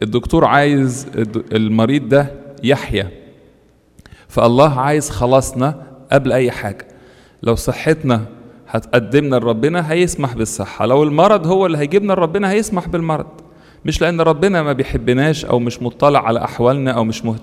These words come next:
مهتم بينا، ولكن ربنا بيحسب الحسبة بتاعت أيهما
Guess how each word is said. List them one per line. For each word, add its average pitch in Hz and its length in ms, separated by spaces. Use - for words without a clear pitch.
مهتم 120 400
بينا، 180 460
ولكن 131 360
ربنا 127 280
بيحسب 127 400
الحسبة 113 400
بتاعت 117 460
أيهما 143 680